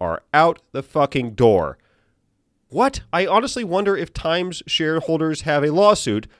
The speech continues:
based on the fact that management did not immediately issue a cake with "goodbye" written on it to any person making that threat. So it's college, it's the corporate world, and I also feel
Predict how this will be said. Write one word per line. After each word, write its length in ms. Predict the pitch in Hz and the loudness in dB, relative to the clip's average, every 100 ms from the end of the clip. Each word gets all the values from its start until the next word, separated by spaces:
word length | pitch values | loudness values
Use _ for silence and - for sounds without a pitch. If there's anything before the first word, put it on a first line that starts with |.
| _ | _
based 240 | 160 160 160 | -2 -2 -2
on 100 | 143 | -4
the 60 | |
fact 400 | 135 113 98 - - _ - | -2 2 2 0 -12 _ -8
that 160 | 110 | -2
management 580 | 139 151 143 135 139 - | 2 2 2 0 -2 -2
did 140 | 110 | -2
not 220 | 110 117 - | 0 0 0
immediately 760 | 117 151 170 - 156 143 139 175 | -2 0 0 0 2 0 0 0
issue 320 | - 160 143 | 0 -2 -2
a 80 | 127 | -2
cake 320 | 135 127 - | -2 -2 -2
with 200 | 113 - | -4 -2
"goodbye" 560 | 156 202 277 220 202 - | 0 2 4 4 2 -2
written 300 | 143 143 139 | -4 -4 -4
on 180 | 110 113 | -2 -2
it 200 | 110 _ | -4 _
to 200 | - 95 - | -12 -12 -6
any 280 | 135 131 131 | -4 -4 -4
person 460 | - 123 110 101 85 | -6 -6 -4 -4 -4
making 300 | 85 87 82 | -6 -8 -6
that 220 | 76 - | -8 -8
threat. 340 | - 73 - _ _ _ _ _ _ _ _ _ _ _ _ | -14 -14 -16 _ _ _ _ _ _ _ _ _ _ _ _
So 220 | - 107 | -8 -6
it's 120 | 90 - | -6 -6
college, 560 | 180 175 170 165 - - | 0 2 2 -4 -12 -20
it's 160 | - | -18
the 80 | - | -14
corporate 420 | - 143 143 - | -4 -2 -2 -6
world, 360 | 135 127 127 - | -4 -4 -4 -6
and 220 | 113 113 - | -4 -4 -2
I 100 | 143 | -4
also 320 | 143 202 208 | -2 -4 -6
feel 480 | - 127 131 139 | -6 -2 0 -2